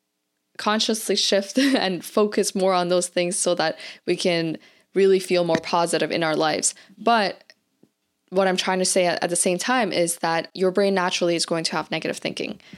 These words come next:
And it's silly to judge our brain for doing what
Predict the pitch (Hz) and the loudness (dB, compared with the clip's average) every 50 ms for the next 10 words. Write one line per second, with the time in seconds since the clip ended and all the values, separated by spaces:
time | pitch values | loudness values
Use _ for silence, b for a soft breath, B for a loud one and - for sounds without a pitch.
0 | B B B B B B B - 165 175 175 160 147 170 - - - 185 180 175 | B B B B B B B -4 -2 -2 0 0 0 0 0 0 2 4 4 4
1 | 170 165 165 - - - 170 160 160 170 170 175 170 165 - 165 160 160 165 - | 2 2 0 -2 -2 0 0 0 0 0 0 0 0 -2 -2 -2 -2 -2 -4 -4
2 | - 165 160 - 165 160 160 160 156 190 - - _ _ _ - 175 185 175 160 | -4 -4 -2 -2 -2 -2 -2 -2 -4 -6 -10 -16 _ _ _ -10 -4 -2 0 0
3 | 156 - _ | -2 -4 _